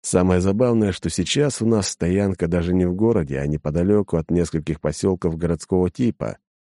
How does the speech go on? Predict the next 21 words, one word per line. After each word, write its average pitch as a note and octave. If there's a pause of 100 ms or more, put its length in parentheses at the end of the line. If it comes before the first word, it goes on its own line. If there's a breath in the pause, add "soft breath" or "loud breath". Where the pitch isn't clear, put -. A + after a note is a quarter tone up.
(240)
Чтобы C2+
добраться D#2
сюда, D#2 (400)
можно F2+
было F2
из F2
любого. G#2+ (1700)
Как D#3
этот D3+
кадр C#3
тут B2+
оказался, A#2+
для F2+
меня F2
загадка. B1+ (460)
А E2+
прикасаться G#2+
к -
ней, G#2+
чтобы D#2
выяснить... A#2